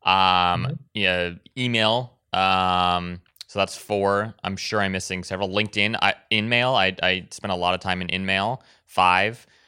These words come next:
Speaker 1: Um, so at least five on a, on a consistent daily basis.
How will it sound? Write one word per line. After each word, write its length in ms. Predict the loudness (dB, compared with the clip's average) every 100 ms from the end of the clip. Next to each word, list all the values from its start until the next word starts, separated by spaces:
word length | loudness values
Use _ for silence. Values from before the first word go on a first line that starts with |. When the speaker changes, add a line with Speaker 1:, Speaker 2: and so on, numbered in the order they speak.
| _
Speaker 1:
Um, 420 | 2 4 4 2 0
so 100 | 2
at 140 | 2
least 240 | 2 -2 2
five 420 | 4 6 4 0 -6 -2
on 140 | 0
a, 260 | 2 2 0
on 80 | -4
a 60 | -4
consistent 580 | -6 -6 -8 -6 -6
daily 220 | -4 -4 -2
basis. 600 | -4 -4 -10 -12 -12